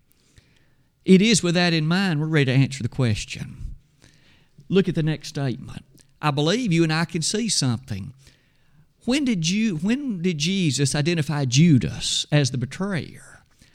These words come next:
You may recall that there was a very clear statement in John thirteen that the Lord dipped sop and handed it to Judas. You notice number ten is when that would have happened.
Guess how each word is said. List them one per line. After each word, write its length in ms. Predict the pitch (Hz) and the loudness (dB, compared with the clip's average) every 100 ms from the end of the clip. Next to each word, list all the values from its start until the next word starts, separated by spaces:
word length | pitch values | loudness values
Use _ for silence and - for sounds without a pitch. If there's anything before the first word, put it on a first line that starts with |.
| _ _ _ _ | _ _ _ _
You 140 | 208 | 0
may 160 | 208 208 | 2 2
recall 680 | 196 - 226 233 170 147 143 | 0 0 -2 0 2 2 0
that 240 | 139 - | -4 -4
there 220 | 151 180 | -2 0
was 460 | 156 151 202 233 135 | 2 2 2 2 2
a 60 | |
very 200 | 131 170 | 4 2
clear 280 | 165 170 170 | 2 4 4
statement 480 | 147 165 196 285 151 | 2 0 0 0 -2
in 80 | 123 | 0
John 260 | 156 147 | 2 0
thirteen 640 | 139 160 - 151 202 196 156 | 0 -2 0 0 2 0 -2
that 160 | 147 131 | -2 -2
the 100 | 156 | -2
Lord 400 | 165 190 202 151 | 2 2 2 0
dipped 260 | 196 - | -4 -2
sop 800 | - - 233 180 110 139 - - - - _ _ _ - | -4 0 2 4 2 -2 0 0 0 -8 _ _ _ -4
and 140 | 147 | 0
handed 460 | 127 185 233 233 208 | 6 8 8 6 4
it 120 | - | 0
to 100 | 185 | 0
Judas. 800 | 170 214 180 104 113 - - - - _ _ _ - - - - - - - - - - - | 2 4 4 2 -4 -6 -6 -10 -20 _ _ _ -20 -20 -20 -20 -20 -20 -20 -20 -20 -18 -8
You 140 | 147 | -4
notice 320 | 160 180 135 | -2 -2 -4
number 220 | 160 151 | -4 -4
ten 500 | 135 - 208 220 135 | -6 -4 2 4 4
is 160 | 127 - | 4 2
when 140 | 139 | 2
that 160 | 127 - | 2 0
would 100 | 127 | -2
have 200 | 117 123 | 0 -2
happened. 500 | 110 - - - | -4 -6 -12 -14